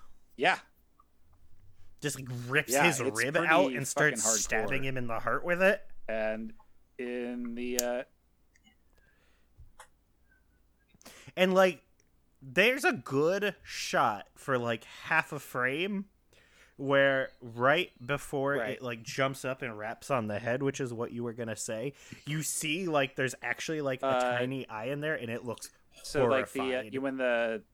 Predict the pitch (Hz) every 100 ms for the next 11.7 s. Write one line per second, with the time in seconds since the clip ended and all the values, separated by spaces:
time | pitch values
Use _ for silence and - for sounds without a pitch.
0 | - 117 110 117 123 123 117 110 113 117
1 | 113 131 98 - 123 123 - 135 139 135
2 | 135 - _ _ _ _ 143 131 127 113
3 | 113 143 147 143 139 143 139 151 165 151
4 | 135 - 123 113 117 - 120 110 _ _
5 | _ _ 131 165 180 147 127 113 117 113
6 | 107 110 113 117 117 - _ _ _ _
7 | _ 113 113 113 110 110 104 104 - -
8 | 113 - 101 104 _ 110 107 110 110 117
9 | 113 117 - _ _ _ _ _ _ _
10 | _ _ _ _ 101 98 101 _ _ _
11 | - - - - 135 139